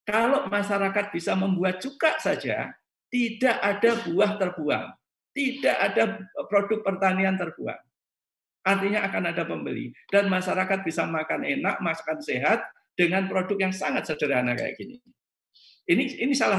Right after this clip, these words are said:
satu cara kita membangun pasar, yaitu mengeduket ekosistemnya, supaya ada buyer-nya, gitu. Dan ini bukan cuka yang dari kimia, cuka dari pohon tanaman asli, ini saya buat dari melon, misalnya kan.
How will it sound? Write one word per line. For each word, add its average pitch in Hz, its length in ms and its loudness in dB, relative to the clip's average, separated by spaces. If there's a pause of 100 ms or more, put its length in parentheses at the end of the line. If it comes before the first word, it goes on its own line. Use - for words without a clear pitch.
satu 196 160 -2
cara 190 240 2
kita 196 240 0
membangun 170 560 -2
pasar, 160 460 2
yaitu 139 180 0
mengeduket 220 680 -2 (100)
ekosistemnya, 175 720 -4 (180)
supaya 214 400 2
ada 202 220 2
buyer-nya, 175 760 2
gitu. 120 320 -10 (240)
Dan 180 240 2
ini 285 80 0
bukan 185 380 2
cuka 190 340 2
yang 185 80 2
dari 185 240 2
kimia, 220 480 -4
cuka 226 400 0
dari 180 240 2
pohon 185 320 0
tanaman 185 480 2
asli, 175 320 -2
ini 190 80 -4
saya 175 240 -4
buat 156 160 4
dari 147 160 -2
melon, 135 320 0 (480)
misalnya 123 400 0
kan. 156 140 0